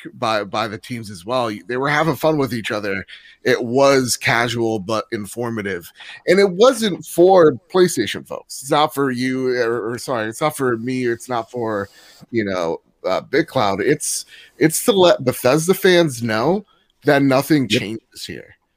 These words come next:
Speaker 1: That's the biggest thing I took away from that. That was the big
Speaker 2: Transparency, man.
Speaker 1: It's about their culture and retaining it and giving you the confidence that this isn't an Activision Blizzard scenario where the culture eventually erodes, like we were talking about earlier.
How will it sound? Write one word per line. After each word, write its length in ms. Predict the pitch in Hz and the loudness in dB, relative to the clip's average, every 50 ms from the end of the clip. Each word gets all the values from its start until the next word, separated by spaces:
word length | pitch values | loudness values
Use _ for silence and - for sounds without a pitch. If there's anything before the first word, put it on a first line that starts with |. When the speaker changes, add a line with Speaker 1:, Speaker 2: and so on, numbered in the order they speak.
| _ _ _ _ _ - | _ _ _ _ _ -4
Speaker 1:
That's 320 | 156 131 147 185 - - | 0 0 0 0 0 -2
the 140 | - 247 240 | -2 0 0
biggest 540 | 185 135 - 160 156 143 139 147 135 - - | 0 0 2 2 2 4 2 -2 -2 -2 -4
thing 180 | 151 139 131 | -4 -2 -2
I 100 | 123 120 | -2 -4
took 240 | 117 - 131 117 - | -6 -6 -10 -10 -8
away 240 | 123 107 110 107 107 | -8 -6 -6 -6 -6
from 220 | 104 - 120 117 110 | -6 -8 -10 -8 -6
that. 240 | 113 95 101 - - | -4 -4 -4 -6 -6
That 100 | 117 123 | -6 -6
was 100 | 151 - | -4 -4
the 20 | 170 | -6
big 60 | 135 | -2
Speaker 2:
Transparency, 400 | 123 143 131 139 131 - - 110 | 0 0 0 0 -4 -6 -8 -8
man. 180 | 104 117 131 - _ _ _ _ _ _ _ _ _ _ - | -8 -8 -8 -10 _ _ _ _ _ _ _ _ _ _ -2
Speaker 1:
It's 180 | 147 - - 151 | -2 -2 0 -2
about 420 | 156 113 113 143 147 170 165 - | -2 0 2 4 4 4 4 4
their 160 | 147 147 131 | 2 0 0
culture 440 | - - 120 120 127 - - 170 156 | 0 -4 -4 -4 -4 -2 0 0 0
and 160 | 147 123 123 | 2 0 -2
retaining 680 | 110 87 - - - - - - 143 139 131 120 98 92 | -6 -6 -8 -12 -16 -16 -10 -8 -6 -6 -4 -6 -6 -8
it 180 | 76 62 50 _ - | -10 -12 -14 _ -10
and 260 | 113 117 113 113 95 - _ - - - _ _ - | -10 -10 -8 -10 -12 -14 _ -20 -20 -20 _ _ 0
giving 300 | - 160 156 170 175 165 | 2 2 4 4 4 4
you 100 | 165 160 | 4 4
the 80 | 139 135 | 4 2
confidence 600 | 135 - 143 135 139 135 - 135 123 110 98 - | 0 0 0 0 2 2 2 0 0 0 -2 -4
that 180 | 123 117 98 95 | -4 -4 -4 -6
this 180 | 117 - - - | -8 -8 -8 -6
isn't 300 | 123 131 113 127 135 123 | -6 -6 -4 -6 -6 -6
an 80 | 120 113 | -6 -4
Activision 720 | - 113 113 110 - - 123 98 110 110 - 107 110 95 | -2 -2 -2 -2 -4 -8 -8 -6 -6 -6 -6 -6 -8 -8
Blizzard 420 | 85 98 104 107 92 101 107 92 - | -12 -10 -10 -10 -6 -6 -8 -6 -8
scenario 680 | - - 95 104 104 110 113 113 113 110 95 95 92 | -10 -8 -6 -4 -4 -2 -2 -2 -2 -2 -4 -4 -4
where 380 | 90 98 98 95 87 90 95 - - - - - _ - | -4 -4 -4 -2 -2 -4 -6 -8 -12 -20 -20 -18 _ -4
the 100 | 120 - | -4 -4
culture 540 | - - 120 107 - - 117 113 110 - _ _ _ _ _ - | -2 -2 -2 -2 0 2 2 2 2 0 _ _ _ _ _ -4
eventually 520 | 113 104 92 104 104 98 - 110 110 104 | -4 -2 0 -2 -2 -2 -2 -2 -2 0
erodes, 500 | 104 101 113 131 127 110 101 95 - - | 0 4 4 4 4 4 2 -2 -4 -4
like 240 | 110 107 107 - - _ | -2 -2 -2 -2 -4 _
we 180 | 117 113 113 120 | -10 -4 -2 0
were 100 | 117 117 | 0 0
talking 280 | - 135 113 110 117 113 | 0 0 0 0 0 0
about 220 | 98 110 110 117 | 0 0 2 4
earlier. 440 | 147 156 139 113 95 95 78 85 | 4 4 4 4 2 0 -2 -2